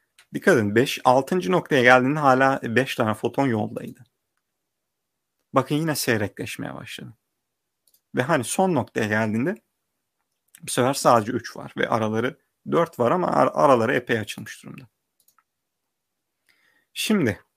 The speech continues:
e, bunun üzerinde birazcık konuşalım. Sence bu mevzu nereye varacak Karanfil? Ne demek istiyorum ben? Işık hızının sonsuza yakın, işte ya, parçacığın hızının sonsuza yakın olduğu senaryo, o sıfıra yakın olduğu senaryo.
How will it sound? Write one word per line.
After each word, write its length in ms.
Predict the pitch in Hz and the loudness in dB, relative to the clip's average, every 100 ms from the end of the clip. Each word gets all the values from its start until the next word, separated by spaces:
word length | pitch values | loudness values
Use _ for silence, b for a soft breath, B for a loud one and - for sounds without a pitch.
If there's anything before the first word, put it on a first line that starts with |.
| _ _ _ | _ _ _
e, 380 | 113 101 101 101 | -8 -6 -6 -4
bunun 240 | 165 190 180 | -2 -2 -2
üzerinde 640 | 131 127 107 104 165 - _ _ | -2 -2 0 -2 -4 -6 _ _
birazcık 460 | - 117 117 - - | -6 -6 -6 -12 -6
konuşalım. 520 | 127 107 - - 113 _ _ _ _ _ _ _ _ _ _ | -4 -4 -6 -12 -16 _ _ _ _ _ _ _ _ _ _
Sence 460 | - - 208 180 175 | 0 4 6 6 4
bu 60 | |
mevzu 380 | 180 170 156 156 | 4 4 2 2
nereye 300 | 151 160 120 | 6 8 6
varacak 400 | 104 104 107 104 | 6 0 -4 -4
Karanfil? 440 | 123 110 107 120 107 | 0 0 0 -2 0
Ne 160 | - | 2
demek 280 | 160 113 101 | 2 0 -2
istiyorum 400 | - - 110 101 | -10 -8 -6 -6
ben? 180 | - 165 | -6 -8
Işık 280 | 127 131 127 | -8 -8 -6
hızının 260 | 104 127 | -4 -4
sonsuza 680 | 131 - 131 123 - 123 120 | -4 -2 -2 -2 -4 0 2
yakın, 420 | 117 110 120 104 - _ | 0 -2 -6 -6 -10 _
işte 240 | _ _ - | _ _ -6
ya, 200 | - - - - | -6 -6 -20 0
parçacığın 540 | 123 110 127 110 120 | 2 2 0 -2 -2
hızının 340 | 117 113 113 - _ _ _ | -4 -4 -4 -6 _ _ _
sonsuza 500 | - 135 117 110 113 | -6 -4 -4 -2 0
yakın 280 | 113 120 113 | 0 -2 -4
olduğu 300 | 101 95 107 | -4 -6 -10
senaryo, 520 | - 110 104 - 120 | -8 -8 -8 -10 -8
o 60 | 120 | -6
sıfıra 400 | - - 127 113 | -8 -8 -2 0
yakın 280 | 107 135 | 0 -4
olduğu 280 | 117 104 107 | -2 -2 -6
senaryo. 580 | - 117 107 107 135 127 | -8 -8 -8 -6 -8 -8